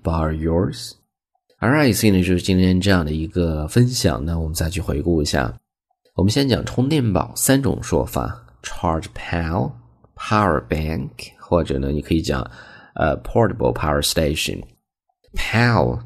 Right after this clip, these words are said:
其中指的是朋友的意思，中间的 portable 是便携的，是一个形容词。当你快讲你的存储空间快用完的时候呢，你就可以讲 be running out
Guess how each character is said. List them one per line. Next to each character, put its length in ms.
其 200
中 240
指 140
的 140
是 160
朋 340
友 160
的 100
意 200
思， 360
中 240
间 320
的 240
portable 640
是 380
便 340
携 360
的， 220
是 160
一 40
个 80
形 180
容 180
词。 280
当 220
你 200
快 200
讲 280
你 80
的 100
存 240
储 140
空 240
间 160
快 160
用 200
完 220
的 100
时 200
候 240
呢， 260
你 80
就 80
可 140
以 80
讲 240
be 100
running 500
out 320